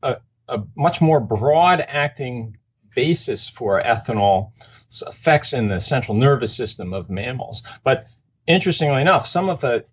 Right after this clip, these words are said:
um, there are pathways called dopaminergic pathways, which are involved in the regulation of feeding behavior,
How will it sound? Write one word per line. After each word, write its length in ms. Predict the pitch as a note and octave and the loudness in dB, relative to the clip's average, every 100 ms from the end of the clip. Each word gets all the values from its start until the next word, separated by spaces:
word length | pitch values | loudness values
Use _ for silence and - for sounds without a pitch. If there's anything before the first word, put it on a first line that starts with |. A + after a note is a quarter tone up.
| _ _ - | _ _ -6
um, 340 | G#2+ G2+ F#2+ - _ | -4 -4 -8 -14 _
there 180 | - A#2 | -2 2
are 140 | C#3+ D3 | 2 0
pathways 640 | - E3 F#3+ C#3+ G#2+ - | -2 0 0 0 -2 -2
called 320 | - G#2+ F2 | -2 -4 2
dopaminergic 920 | A#2+ D#3 C#3 A#2 G#2+ B2 E3 B2+ - - | 2 4 2 0 2 2 2 0 -6 -12
pathways, 640 | - G#2+ G#2 G2 D#2 F2+ | -8 -6 -6 -6 -8 -6
which 160 | A2+ - | -8 -4
are 60 | |
involved 320 | G#2 A2 A2+ A#2 | 0 4 4 2
in 80 | |
the 80 | G2 | 0
regulation 580 | G#2+ A2+ G#2+ G#2+ A2 F#2+ | 0 2 2 2 0 -4
of 80 | - | -10
feeding 480 | - G#3 G3+ C#3 F2 | -8 -2 2 2 2
behavior, 520 | E2+ F#2 E2 F#2 | 0 0 -2 -6